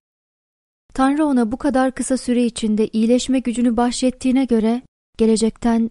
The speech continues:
çok ümitliyim." Uzun süre karmaşık şeylerin baskısı altında kalmış, korkmuş ve başına gelecekleri önceden kestirerek karşı koymaya çalışmış.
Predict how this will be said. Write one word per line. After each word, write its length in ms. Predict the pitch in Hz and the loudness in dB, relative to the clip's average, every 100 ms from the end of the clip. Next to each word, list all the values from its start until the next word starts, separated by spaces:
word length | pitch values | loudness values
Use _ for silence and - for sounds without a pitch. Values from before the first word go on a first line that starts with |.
| - | -6
çok 220 | 240 220 | -8 -4
ümitliyim." 600 | 208 208 - 202 196 196 190 _ _ _ _ _ _ _ _ _ _ | -4 -4 -6 -8 -6 -8 -12 _ _ _ _ _ _ _ _ _ _
Uzun 220 | 262 294 | -4 -2
süre 280 | 330 269 262 | -2 -2 0
karmaşık 520 | - 240 233 247 285 | 0 2 2 0 -4
şeylerin 460 | - 254 247 247 233 | -2 0 2 2 0
baskısı 420 | 226 - 233 262 | -2 -4 -4 -2
altında 440 | 240 214 214 208 | -2 -2 -4 -4
kalmış, 680 | 208 214 208 208 233 - - - _ _ - | -4 -4 -2 -2 -2 -4 -12 -20 _ _ -4
korkmuş 720 | 226 220 - 240 254 - - _ - - | -2 -2 0 0 0 -4 -18 _ -8 -2
ve 160 | 269 | 0
başına 360 | 233 240 277 277 | 0 0 0 0
gelecekleri 720 | 226 233 233 254 254 254 254 - | -2 -2 0 -2 0 0 0 0
önceden 540 | 247 269 254 240 240 | -2 0 0 0 -2
kestirerek 720 | 233 240 - 254 254 233 220 - | 0 -4 -4 0 0 0 -2 -6
karşı 320 | 208 208 - | -6 -6 -4
koymaya 400 | - 226 214 214 | -2 0 0 -2
çalışmış. 800 | - 214 202 - 202 - - | -4 -6 -6 -6 -8 -8 -14